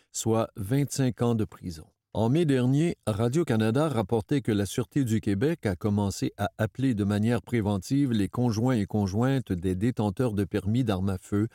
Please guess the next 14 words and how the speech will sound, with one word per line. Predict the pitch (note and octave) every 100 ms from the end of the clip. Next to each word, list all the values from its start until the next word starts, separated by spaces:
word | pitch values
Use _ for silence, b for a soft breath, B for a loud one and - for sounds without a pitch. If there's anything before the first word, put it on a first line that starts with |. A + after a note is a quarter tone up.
| b b b -
afin | A#2+ E3+
de | D3+
prévenir | - C#3+ C3 D#3+ C#3+
les | B2
féminicides | - B2+ B2 A#2 - D#3 E3 C#3+
en | -
s'assurant | G#2 C#3 - A2+ - C#3+
que | -
les | G2 F#2
partenaires | - - A2 G#2 A#2+ B2+ G2+
se | - F2+
sentent | - A#2+ G#2
en | G2
sécurité. | - G2+ G#2 F#2 F2+ - -